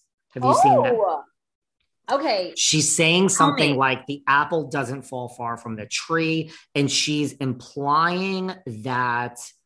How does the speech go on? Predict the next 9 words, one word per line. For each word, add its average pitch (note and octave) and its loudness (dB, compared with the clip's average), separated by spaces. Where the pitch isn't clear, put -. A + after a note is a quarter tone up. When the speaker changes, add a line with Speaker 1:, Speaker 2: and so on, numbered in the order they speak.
Speaker 1:
Paris F3 0
had C#3+ -4
an C3+ -8
incident, C#3+ -2
like, B2+ -8
in B2 -8
two - -4
thousand B2 -2
and A2 -12